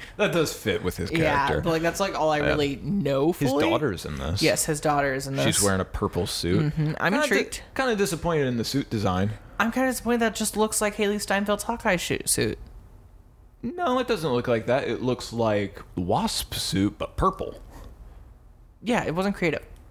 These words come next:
Speaker 1: Yeah, that's kinda disappointing.
Speaker 2: It was a little disappointing.
Speaker 1: I don't think it looked like Kate Bishop's suit at all.
Speaker 2: The purple looked a lot like it, in my opinion. Um,
Speaker 1: Wow.
Speaker 2: Wow.
Speaker 1: <laughs>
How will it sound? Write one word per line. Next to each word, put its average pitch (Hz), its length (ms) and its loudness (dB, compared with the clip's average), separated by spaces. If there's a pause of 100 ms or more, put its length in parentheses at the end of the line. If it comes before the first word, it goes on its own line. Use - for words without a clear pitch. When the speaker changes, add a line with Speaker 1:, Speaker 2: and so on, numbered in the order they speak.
Speaker 1:
Yeah, 98 280 4
that's 95 180 2
kinda 78 180 -4
disappointing. - 480 -6
Speaker 2:
It 175 80 4
was 170 120 0
a - 40 -4
little 165 140 2
disappointing. 131 300 -4
Speaker 1:
I 127 40 0
don't 196 160 2
think 202 120 0
it 143 100 2
looked 123 220 -2
like 127 180 0
Kate 131 280 0
Bishop's 107 400 2
suit 101 340 2
at 85 80 0
all. 80 320 0
Speaker 2:
The 226 120 0
purple 170 520 0
looked - 240 -4
a - 20 0
lot - 240 0
like - 120 -4
it, - 60 -4
in 69 60 -2
my 60 100 -2
opinion. 73 460 -4 (240)
Um, 156 540 -2
Speaker 1:
Wow. 92 500 2 (640)
Speaker 2:
Wow. 208 640 2 (140)
Speaker 1:
<laughs> - 160 -4